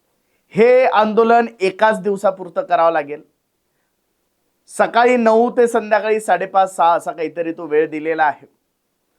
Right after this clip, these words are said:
अशा असंख्य वेगवेगळ्या अटी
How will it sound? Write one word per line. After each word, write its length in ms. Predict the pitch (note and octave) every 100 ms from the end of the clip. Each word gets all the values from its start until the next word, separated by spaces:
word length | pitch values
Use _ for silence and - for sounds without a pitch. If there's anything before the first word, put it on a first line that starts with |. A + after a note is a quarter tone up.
| _ _ -
अशा 380 | G#3+ D4+ D4+ C#4+ - -
असंख्य 600 | G#3+ - D4+ D4+ D4 D#4+
वेगवेगळ्या 640 | C#4 A#3+ A#3+ A#3 A#3 A#3+ -
अटी 260 | - -